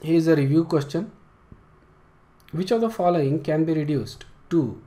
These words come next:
but one all by lithium aluminum hydride? ओके, अपना प्रोडक्ट क्या रहना चाहिए? butan one all।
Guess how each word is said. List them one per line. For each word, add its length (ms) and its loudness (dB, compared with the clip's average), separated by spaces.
but 340 -2
one 360 0
all 280 0
by 160 2
lithium 460 -4
aluminum 480 -4
hydride? 420 -12
ओके, 160 -6
अपना 240 -4
प्रोडक्ट 440 0
क्या 140 4
रहना 240 2
चाहिए? 560 -2
butan 520 0
one 180 0
all। 240 0